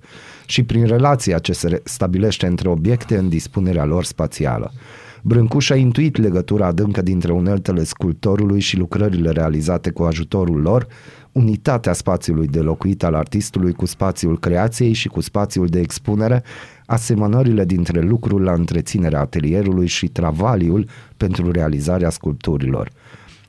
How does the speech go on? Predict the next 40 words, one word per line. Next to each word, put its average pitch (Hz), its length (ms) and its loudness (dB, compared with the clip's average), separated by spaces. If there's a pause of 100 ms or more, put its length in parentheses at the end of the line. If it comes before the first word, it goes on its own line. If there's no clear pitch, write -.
Brâncuș 107 540 0
a 123 60 4
înțeles 110 480 0
la 85 100 0
un 76 120 0
moment 73 340 0
dat 101 280 0 (400)
că - 100 -4
atelierul 92 760 2
în 78 180 0
întregul 82 560 0
său 117 460 0
îl 104 140 0
exprimă 95 500 -2
cel 87 220 -2
mai 80 180 0
bine. 73 340 -4 (580)
Dacă 110 280 0
cineva 101 380 0
o 151 100 4
să 127 160 0
vrea 120 220 2
să 117 160 -2
afle 95 280 0
ce - 180 -2
e 95 80 4
cu 85 160 -2
adevărat 82 520 0
cu 90 140 -2
Brâncuș, 78 600 0 (240)
nu 110 200 2
o 90 60 2
va 80 120 0
face 87 380 -2
doar 85 220 2
văzându-i 82 460 0
opera, 113 440 0 (360)
ci - 120 -2
văzându-i 95 500 0
atelierul, 80 720 0